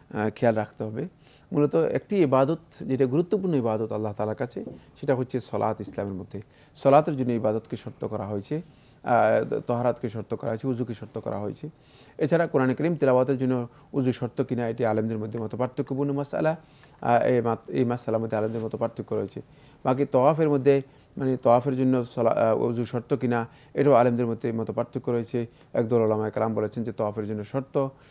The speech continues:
উজু করাটি। বাকি এই, উম, মানে, রান্না করার জন্য অথবা অন্য কাজ করার জন্য, জিকিরের জন্য, দোয়ার জন্য, এগুলোর জন্য উজু শর্ত নয়। উজু না করেও আপনি এগুলো করতে পারবেন, কোনো অসুবিধা নেই, এটি জায়েজ।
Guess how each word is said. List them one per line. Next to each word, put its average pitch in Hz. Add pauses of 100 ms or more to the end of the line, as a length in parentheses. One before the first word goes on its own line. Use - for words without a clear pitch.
(160)
উজু 113
করাটি। 101 (360)
বাকি 170
এই, 135
উম, 135
মানে, 117
রান্না 127
করার 143
জন্য 123 (280)
অথবা 120
অন্য 120
কাজ 123
করার 131
জন্য, 117
জিকিরের 127
জন্য, 117
দোয়ার 135
জন্য, 117 (300)
এগুলোর 135
জন্য 135
উজু 120
শর্ত -
নয়। 127 (360)
উজু 120
না 107
করেও 156
আপনি 117
এগুলো 110
করতে 113
পারবেন, 131 (300)
কোনো 113
অসুবিধা 104
নেই, 139
এটি 110
জায়েজ। 90